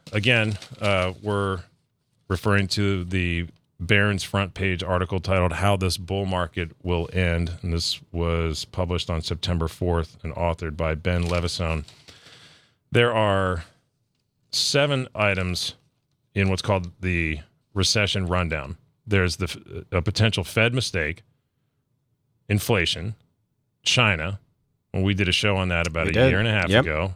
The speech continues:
Speaker 1: and a lot of that has actually come to fruition.
Speaker 2: Yep.
Speaker 1: Antitrust issues, which we can talk about. The end of Q E, or quantitative easing, which was part of the Fed dropping interest rates to zero. This
Speaker 2: Printing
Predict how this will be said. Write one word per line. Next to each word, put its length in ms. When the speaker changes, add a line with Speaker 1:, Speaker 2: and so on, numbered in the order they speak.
Speaker 1:
and 180
a 60
lot 220
of 120
that 240
has 200
actually 320
come 200
to 60
fruition. 400
Speaker 2:
Yep. 140
Speaker 1:
Antitrust 840
issues, 560
which 160
we 100
can 100
talk 240
about. 240
The 220
end 160
of 140
Q 240
E, 200
or 100
quantitative 600
easing, 360
which 500
was 440
part 280
of 180
the 420
Fed 340
dropping 360
interest 320
rates 220
to 100
zero. 460
This 200
Speaker 2:
Printing 60